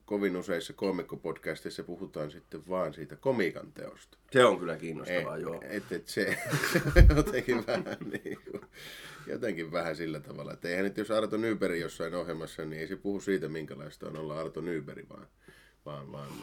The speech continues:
Speaker 1: hän puhuu, miten Arto Nyberg näkee tämän maailman.
Speaker 2: Niin,
Speaker 1: Päästään
Speaker 2: kyllä.
Speaker 1: Arpo, Arto Nybergin silmien sisään hetkeksi. Kukapa ei sinne haluaisi mennä.
Speaker 2: Se on kyllä miellyttävä paikka.
Speaker 1: Sellainen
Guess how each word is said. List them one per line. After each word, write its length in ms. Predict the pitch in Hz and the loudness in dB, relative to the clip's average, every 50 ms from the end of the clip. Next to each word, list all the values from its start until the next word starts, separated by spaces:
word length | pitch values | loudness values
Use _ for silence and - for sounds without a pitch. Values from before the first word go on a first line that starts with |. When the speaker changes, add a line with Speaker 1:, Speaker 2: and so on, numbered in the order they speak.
| - - - - _ - 80 80 | -16 -18 -20 -20 _ -20 -18 -16
Speaker 1:
hän 120 | 78 71 | -14 -10
puhuu, 440 | - 82 78 80 80 78 76 71 71 - - 71 | -8 -6 -4 -4 -4 -4 -4 -6 -8 -12 -16 -16
miten 300 | - 71 76 69 80 85 | -12 -12 -10 -8 -4 -2
Arto 240 | 90 90 87 - 80 | -2 -2 -2 -2 -4
Nyberg 420 | 80 82 82 80 71 80 78 78 | -4 -4 -4 -4 -4 -4 -4 -2
näkee 360 | 80 90 98 - - 76 67 71 | -2 -2 -4 -4 -4 -8 -10 -10
tämän 260 | - - - - - - | -14 -16 -18 -16 -16 -14
maailman. 440 | 64 62 60 52 52 - - 82 85 | -14 -14 -14 -14 -14 -14 -12 -8 -4
Speaker 2:
Niin, 140 | 90 92 85 | -4 -2 -2
Speaker 1:
Päästään 280 | 80 82 85 82 73 78 78 | -2 -2 -4 -4 -4 -4 -4
Speaker 2:
kyllä. 100 | 78 87 | -4 -4
Speaker 1:
Arpo, 260 | 85 78 - 78 69 - | -4 -4 -6 -10 -12 -8
Arto 260 | - 80 78 - 82 | -8 -8 -8 -6 -8
Nybergin 560 | 76 80 82 80 69 67 67 65 69 76 - - - - - - - - - | -6 -4 -4 -6 -6 -8 -12 -12 -12 -16 -18 -20 -20 -20 -20 -20 -20 -20 -20
silmien 540 | - - 104 98 92 85 78 71 69 69 69 | -10 -4 -2 -2 -2 -2 -4 -6 -8 -12 -12
sisään 440 | - - 82 73 - - - - - - | -12 -12 -12 -12 -12 -14 -14 -16 -20 -20
hetkeksi. 420 | - - - - - - - - - - _ _ _ _ _ - | -20 -20 -20 -20 -20 -20 -20 -20 -20 -20 _ _ _ _ _ -10
Kukapa 440 | 113 107 - - 90 80 - 78 76 | -8 -4 -2 0 0 0 -2 -4 -4
ei 120 | 80 80 | -4 -6
sinne 260 | - 90 76 71 69 - | -6 -8 -10 -10 -12 -14
haluaisi 540 | - - - - 50 - - - - - - - _ - | -16 -18 -16 -16 -16 -16 -18 -20 -20 -20 -20 -20 _ -20
mennä. 160 | - - - | -18 -12 -8
Speaker 2:
Se 160 | 101 104 98 | -6 -4 -4
on 140 | 85 82 80 | -4 -6 -6
kyllä 240 | 76 82 76 76 76 73 - - - - | -8 -8 -8 -8 -8 -10 -14 -16 -12 -8
miellyttävä 560 | 82 82 80 67 - - - 58 58 55 - - | -6 -6 -6 -6 -8 -10 -14 -14 -14 -14 -12 -8
paikka. 680 | 85 85 82 78 76 - - - _ _ - 95 95 87 | -6 -4 -4 -4 -6 -8 -10 -20 _ _ 0 0 0 0
Speaker 1:
Sellainen 460 | 82 82 82 80 80 80 78 76 | 0 -2 -6 -6 -4 -6 -6 -8